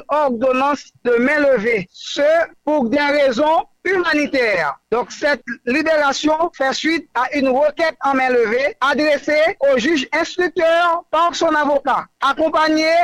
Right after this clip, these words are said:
d'une kyrielle de bilans médicaux dûment dressés par son médecin traitant. Donc, euh, il est maintenant chez lui pour continuer à recevoir des soins que nécessite son cas. Il est pour le moment disposé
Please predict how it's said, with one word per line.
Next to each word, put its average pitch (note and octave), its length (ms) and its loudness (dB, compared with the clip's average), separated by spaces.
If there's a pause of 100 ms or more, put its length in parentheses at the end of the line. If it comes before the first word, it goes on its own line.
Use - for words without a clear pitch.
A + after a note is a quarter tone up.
(120)
d'une D4+ 220 0
kyrielle D#4+ 720 0
de C#4+ 200 0
bilans D#4 520 2
médicaux C#4+ 600 0 (420)
dûment E4 340 2
dressés D4+ 440 0
par C#4+ 200 0
son D4 160 0
médecin C4+ 320 0
traitant. C#4 420 0 (160)
Donc, C#4+ 240 0 (140)
euh, B3+ 240 2 (160)
il D#4+ 180 0
est E4+ 220 0 (140)
maintenant D4+ 420 0
chez E4 260 0
lui E4 220 2 (200)
pour D4+ 220 0
continuer D#4+ 540 2 (120)
à C4 220 0
recevoir C4+ 640 2
des C4 180 0
soins D#4 440 0 (120)
que C#4+ 160 2
nécessite C#4+ 460 -2
son D#4 160 0
cas. G#3 180 -2 (140)
Il D#4+ 180 0 (180)
est E4 40 -4
pour E4+ 220 0
le D#4+ 180 2
moment C#4 520 2 (120)
disposé D4 640 0